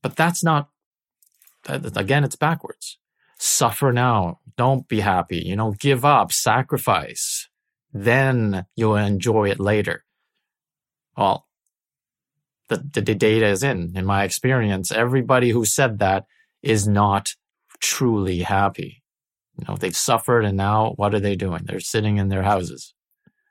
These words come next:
right? What is true? Well, maybe that's their journey. I'm able to acknowledge that I'm completely miserable.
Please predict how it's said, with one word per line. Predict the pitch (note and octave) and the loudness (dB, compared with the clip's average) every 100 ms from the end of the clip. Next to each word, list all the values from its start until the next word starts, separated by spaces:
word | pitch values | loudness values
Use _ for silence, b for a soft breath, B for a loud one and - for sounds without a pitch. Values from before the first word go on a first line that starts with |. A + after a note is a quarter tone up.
| _ | _
right? | G2 G2 - b b b b _ _ | -2 -2 -4 b b b b _ _
What | - A2 | 0 2
is | B2 A2 | 2 -2
true? | - - - | -8 -12 -10
Well, | F#2+ - b b - | -10 -10 b b -8
maybe | F#2+ G2+ - _ _ _ _ _ - B B B B B B _ _ - | -6 -6 -8 _ _ _ _ _ -20 B B B B B B _ _ -10
that's | A2 G#2+ - C#3+ C#3 - - - - | -8 -8 -2 0 0 -2 -8 -10 -6
their | A2 A#2 G2+ | 0 0 0
journey. | F#2+ F2+ - - _ _ _ _ _ _ | -2 -4 -8 -16 _ _ _ _ _ _
I'm | A#2+ C3+ C#3+ | 2 4 4
able | A#2+ A2+ A2 | 2 0 0
to | - | 0
acknowledge | G2+ F#2+ G2 A#2 B2+ B2+ | 0 0 0 0 -2 -2
that | F#2+ F2+ | -4 0
I'm | F#2 A2 G#2+ | 2 2 0
completely | - F2 - A2+ A#2 G#2 | -4 -8 -2 -2 0 0
miserable. | G2 F#2+ F#2 F#2+ F#2+ | -2 -2 -6 -8 -10